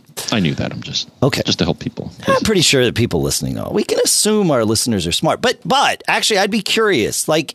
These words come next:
Speaker 2: I, I, when we do this show, I, I try to balance the, uh, the geeky stuff 'cause we wanna get into the stuff that's, that's geeky and interesting to, to the, the geeks and, and stuff.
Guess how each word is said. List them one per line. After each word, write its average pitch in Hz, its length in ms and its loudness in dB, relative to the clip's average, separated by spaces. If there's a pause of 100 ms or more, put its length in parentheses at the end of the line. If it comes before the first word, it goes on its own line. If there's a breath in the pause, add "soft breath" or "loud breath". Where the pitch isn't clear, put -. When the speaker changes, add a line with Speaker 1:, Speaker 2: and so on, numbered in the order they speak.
(120)
Speaker 2:
I, 175 360 0
I, 208 360 0 (800 loud breath)
when 208 160 2
we 302 140 0
do 269 200 0
this 214 160 2
show, 123 680 2
I, 143 400 0
I 147 120 2
try 180 300 2
to 196 80 0
balance 147 920 0 (500 soft breath)
the, 131 580 0 (240)
uh, 107 480 0 (220)
the 127 160 0
geeky 120 320 0
stuff 104 300 0
'cause 156 180 0
we 180 80 2
wanna 196 320 2
get 160 180 2
into 120 640 2
the 110 120 0
stuff 135 400 0
that's, - 340 -2
that's - 240 -2
geeky 139 480 -2
and 113 220 2
interesting 135 840 2
to, 110 680 2 (200)
to 110 400 0
the, 98 560 -2
the 101 140 0
geeks - 360 0
and, 98 260 0
and 92 200 0
stuff. - 340 -2